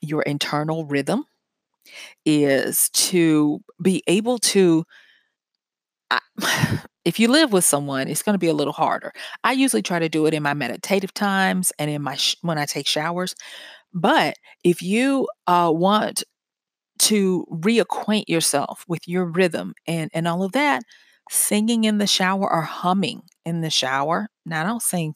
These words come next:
all loud and disturb everyone, but humming in the shower, it's something about the acoustics in in the bathrooms and the, the water and everything helps you to hear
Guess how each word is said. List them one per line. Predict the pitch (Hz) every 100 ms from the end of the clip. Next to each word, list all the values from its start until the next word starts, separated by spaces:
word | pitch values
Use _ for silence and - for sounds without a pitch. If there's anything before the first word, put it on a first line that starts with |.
| -
all | 143 160
loud | 160 151 147 143
and | 139 135 135
disturb | - - 165 151 143
everyone, | 135 - - 85 - 147 - - - - - _ -
but | 202
humming | 196 269 302 269
in | 202 160
the | 156
shower, | - 151 139 - - _ - -
it's | 156
something | - 254 311
about | 240 175
the | - 127
acoustics | - - - 262 - - - - - -
in | 165 165 165 - _ _ _
in | 175 170
the | 160
bathrooms | 143 160 175 - 165 131 - - -
and | 147 147
the, | 135 151
the | - 143
water | 143 170 175 175 143 131
and | 143 -
everything | 147 143 - 123 - - - - - -
helps | - 226 220 - -
you |
to | 190 - 156
hear | - - 226 247 165 127